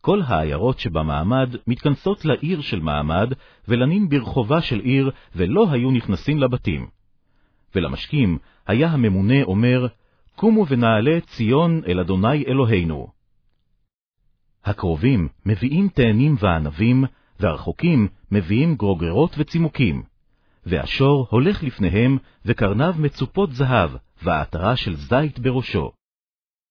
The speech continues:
החליל מכה לפניהם עד שמגיעים קרוב לירושלים. הגיעו קרוב לירושלים, שלחו לפניהם ויתרו את ביקוריהם. הפחות, הסגנים והגזברים יוצאים לקראתם.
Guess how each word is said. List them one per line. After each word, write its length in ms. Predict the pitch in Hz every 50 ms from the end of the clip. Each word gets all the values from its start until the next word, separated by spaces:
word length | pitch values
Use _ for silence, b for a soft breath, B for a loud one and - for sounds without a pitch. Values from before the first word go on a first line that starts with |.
| _ _ _ _ _ _ _ -
החליל 520 | 104 - 90 80 80 110 131 123 95 76 - _ -
מכה 260 | - 123 - - 190 202
לפניהם 580 | 190 156 - - 104 90 98 107 123 135 135 127 b b b b
עד 180 | - 196 196 -
שמגיעים 540 | - 156 147 131 110 98 104 123 151 160
קרוב 460 | - - 135 127 113 120 147 151 127 131
לירושלים. 680 | 131 123 113 120 110 - 120 101 85 76 69 62 50 - - _ _ _ _ _ _ _ _ _ _ _ _ -
הגיעו 340 | 85 80 90 147 196 165 -
קרוב 320 | - 92 87 113 117 104
לירושלים, 760 | 87 78 76 65 71 - - 64 65 80 104 131 143 139 139 135 b b b b b b b
שלחו 340 | - - - 123 - 214 220
לפניהם 540 | 196 175 - - 135 135 135 135 139 143 131 b b b b
ויתרו 600 | 92 90 107 92 90 - - 101 123 151 170 143 110
את 120 | 110 - 113
ביקוריהם. 640 | 117 - - 131 127 131 110 107 87 78 65 64 62 - _ _ _ _ _ _ _ _ _ _ _ _ _ _ _ _ -
הפחות, 600 | - - - 120 - - 190 214 208 - - - -
הסגנים 500 | 85 - 85 85 85 90 107 127 135 127
והגזברים 760 | 98 87 76 73 87 85 85 73 76 87 110 135 135 123 123 113 - -
יוצאים 420 | 117 135 - - - 175 190 190
לקראתם. 520 | 160 160 - 143 135 - 117 90 76 67